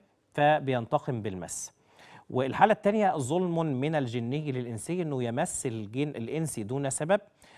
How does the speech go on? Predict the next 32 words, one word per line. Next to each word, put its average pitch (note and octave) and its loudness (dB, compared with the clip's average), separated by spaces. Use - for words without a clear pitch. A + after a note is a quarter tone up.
وزي C#3+ 4
العشق C#3 0
هو C3 0
بيمسه B2 -2
بسبب، D#3+ 0
لكن C#3 -2
لا C3+ 2
يتسنى E3+ 0
له D3 0
هذا D3+ 0
الأمر D#3 0
إلا D3 0
في B2 -6
حالة E3 2
من C3 -4
حالات D3 0
أربعة. B2 4
يبقى B2+ 2
لازم D#3+ 2
نتجنب D3 2
الحالات C#3+ 0
الأربعة C#3+ 6
دي E3+ 4
علشان D3+ 2
نحصن D3 0
نفسنا D#3 -2
من C3 -2
المس. F#3+ 0
الحالات C#3 8
الأربعة E3 8
دي C#3 2
إيه؟ C3 4